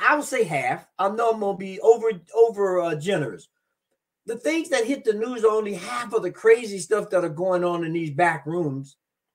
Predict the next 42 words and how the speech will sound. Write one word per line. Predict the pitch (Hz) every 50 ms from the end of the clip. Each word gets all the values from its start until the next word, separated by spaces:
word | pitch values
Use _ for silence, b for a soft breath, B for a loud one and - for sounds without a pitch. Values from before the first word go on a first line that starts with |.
| _ _ -
in | 135 131 127
Congress | 170 170 160 156 156 147 156 165 - -
and | 135 131 135
in | 135 131 131
Senate | 127 - - 160 156 156 156 156 - - 127
and, | 127 123 123 - _ _ _
and, | 139 131 131 131 127 - _ _ _
and, | - 120 127 127 120 127 - _ _ _ -
uh, | 117 123 117 113 107 101 - - _ _ _ _ _ _ _
the | - -
House | 160 170 175 170 -
of | 156
Representatives | 156 170 165 143 151 143 143 160 156 160 165 170 160 156
at, | 151 139 123
at, | 135 127 131 135 131 - _ _ _ _ - - - 139 -
to | 151 139 127 120 117
make | 131 147 170 165 -
all | 160 156 156 151
that | 160 156 - 127
one, | 139 160 180 170 147 139 143 160 - _ _ _ _ -
you | 175 175
know, | 160 151 147 147 143 143 143 _ _ _ _ _ _ _ _ _ _ _ _ _ _ _ _ _ _ _ _ _ _ _ -
there | 202 214 208
are | - -
things | 262 269 285 311 311 -
that | 277 254 233
are | 233 214
being | 180 226 226 226 220 208 202 196
made | 202 233 240 247 254 254 254 247
and | 226 208 185 175
signed | - - - 233 233 247 254 226 190 170 165 160 160 165 151
that | 185 180 175 190
we | 240 311 330
don't | 311 269 240 226 220
know | 247 294 330 294 262
about | 208 208 202 202 202
until | 214 208 - 262 247
they're | 226 233 226
presented | 220 - 220 202 175 190 302 359 330 269 233 - -
to | - 254
the | 208 226
body | 202 208 320 359 349 269 160 - -